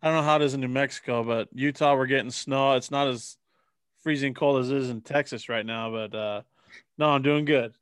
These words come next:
Doing good. Just trying to follow the college basketball news as, you know, we get into late February and early March right now.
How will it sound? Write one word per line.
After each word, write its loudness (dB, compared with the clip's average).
Doing -2
good. -6
Just -10
trying 0
to -4
follow 2
the 2
college 2
basketball 2
news 0
as, -8
you -12
know, -8
we -6
get -4
into -4
late -2
February 0
and -6
early -2
March -6
right -6
now. -12